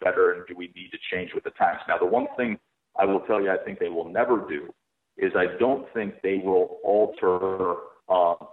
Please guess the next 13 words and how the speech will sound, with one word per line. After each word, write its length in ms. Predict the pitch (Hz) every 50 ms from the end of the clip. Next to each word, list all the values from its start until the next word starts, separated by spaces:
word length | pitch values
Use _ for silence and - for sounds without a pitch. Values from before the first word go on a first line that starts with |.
| - _
history. 540 | - 160 151 160 - - - 87 - - - - _ _ _ -
I 60 | 92
think 300 | 92 - - 120 110 -
that 160 | 107 95 - -
they 140 | 104 101
will 240 | 95 92 95 92 90
not 280 | 92 95 95 92 - - -
alter 560 | 101 98 98 98 - - 98 95 90 90 87 - - - _ _ _ _ _
necessarily, 960 | 95 101 104 104 - 90 - - 98 95 92 92 90 92 90 85 87 - - _ _ _ _ _
uh, 280 | 82 80 80 82 78 73 - - _ _
um, 400 | 85 80 78 76 78 - - - - _ _ _ _ _ _ _ _ _
how 320 | - - - 117 113 110
it's 100 | 104 -